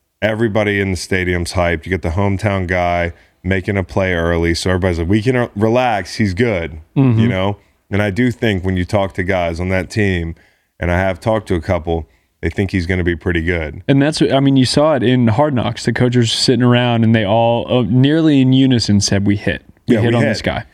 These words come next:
Speaker 1: And that's what they want. They, they wanna know, are they gonna have a guy that can contribute
Speaker 2: Mm-hmm.
Speaker 1: and play at a high level? What, what he's gonna be with the numbers, that sort of thing, like, we'll see. But can he play in this league at a high level? And the guys think he can. You know, the guys that you talk to can,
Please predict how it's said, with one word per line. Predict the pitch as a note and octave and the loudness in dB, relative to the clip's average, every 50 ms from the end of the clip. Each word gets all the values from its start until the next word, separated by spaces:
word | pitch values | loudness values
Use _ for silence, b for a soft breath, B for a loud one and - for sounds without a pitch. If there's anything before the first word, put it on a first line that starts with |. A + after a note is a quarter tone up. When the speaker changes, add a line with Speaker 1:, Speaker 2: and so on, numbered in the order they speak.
| b b b | b b b
Speaker 1:
And | B2 | 0
that's | D3 D#3+ D3+ | 0 0 -2
what | F3 E3 | -2 -2
they | E3+ D#3+ | -2 0
want. | E3 D3+ A2 E2+ F#2+ | 0 0 -2 0 -2
They, | A2+ G2 | -2 -2
they | G2+ A2 A#2 | 0 -2 -2
wanna | A#2+ C#3 D3 D3 C#3+ | 0 0 -2 0 0
know, | C#3 B2 G#2+ | 0 2 2
are | G#2 G#2 | 2 0
they | A#2 B2 | 0 0
gonna | C#3 C#3+ C#3 | 0 -2 0
have | D3 C#3+ C#3 | -2 -2 -2
a | A#2+ | -2
guy | A#2+ A#2 A2+ A2 | -2 -2 0 0
that | G2 G2 | -2 -4
can | - A2 F#2 | -4 -4 -6
contribute | - G2 F2+ E2 - G2+ F#2 E2+ F2 E2 E2 E2 - - | -4 -4 -4 -2 0 -2 -2 0 0 -2 -2 -2 -2 0
Speaker 2:
Mm-hmm. | C#3+ C3+ A#2+ A2+ A2+ A2+ | 2 4 4 4 4 4
Speaker 1:
and | F#2+ - | 2 2
play | - G#2 G2 | 0 0 0
at | F2+ | 2
a | F2 F2 | 0 0
high | F#2 F2 E2 | 0 -2 -2
level? | E2 E2 E2 D#2+ D2+ C#2+ - _ _ _ _ _ _ | -2 -2 -4 -4 -6 -8 -12 _ _ _ _ _ _
What, | G2+ A#2+ D#3 - - | -2 -2 0 0 0
what | B2 D#3 F3 E3+ | 0 0 0 0
he's | F3 D#3+ C#3 | -2 -4 -2
gonna | B2+ D3+ D3 C#3 A2+ | 0 0 0 0 0
be | F2+ D#2+ G2+ G#2 A#2 C#3 E3 F#3+ G3+ - _ _ _ _ _ _ _ _ _ _ - | 0 2 2 4 4 4 4 2 0 -4 _ _ _ _ _ _ _ _ _ _ -12
with | E2+ D#2+ | -6 -4
the | F2+ | 0
numbers, | F#2 G#2+ C3+ E3+ F#3+ G3 G3 G3 F#3 C#3+ | 0 2 2 2 2 2 2 2 2 2
that | D3+ D3+ - | 0 0 0
sort | - - E3+ D#3+ | 0 0 0 0
of | C#3+ | 2
thing, | E3+ E3+ E3+ E3+ | 0 0 0 0
like, | D#3 B2+ A2 | -2 -2 -2
we'll | B2 C#3+ C3+ | -2 -4 -4
see. | - - G3 D#3 G2+ D#2 - G2 - _ _ _ _ _ _ _ _ - | 0 0 0 0 0 -2 -6 -10 -16 _ _ _ _ _ _ _ _ -2
But | C3+ B2 G#2+ - - | -2 -2 -2 -2 -6
can | - C#3 C#3 C#3 | -4 -4 -2 0
he | D3+ C3+ | 0 -2
play | A2+ - C3+ B2 A2 G#2 | -2 -2 -2 0 0 0
in | F#2+ | 0
this | F#2+ F#2 E2 - | -2 -4 -4 -2
league | G2 G2 F2+ D#2+ E2 | 0 0 0 0 0
at | D#2+ | -2
a | E2 | -2
high | E2 E2+ E2 D#2+ | 0 0 -2 -2
level? | D#2+ D#2+ C#2 G1+ G1+ - _ _ _ _ _ _ _ _ - | -2 -6 -6 -8 -10 -16 _ _ _ _ _ _ _ _ 0
And | A#2 A#2 | 0 0
the | G#2+ | 2
guys | G#2+ B2+ C#3 C#3+ - - | 0 -2 -4 -4 -4 -4
think | B2+ A2 | -4 -4
he | - F2+ | -4 -8
can. | E2 - C3+ B2+ G#2 E2 C#2 - - _ _ _ _ - | -6 -4 -4 -2 -2 -4 -6 -10 -14 _ _ _ _ -6
You | G2 F#2+ | -2 0
know, | F#2+ F#2+ | 0 2
the | F#2+ F2+ | 0 0
guys | G#2+ A#2 A2+ G#2 | 0 0 -2 -2
that | G2+ G2+ | -2 -4
you | F#2 F2+ | -4 -4
talk | - C3 A#2+ A#2 G#2+ - | -2 -2 -2 -2 -2 -4
to | B2+ A#2 | -4 -4
can, | G#2+ - B2 A#2 A2+ A2+ A2+ A2 A2 | -4 -2 -2 -2 0 0 -2 -2 -4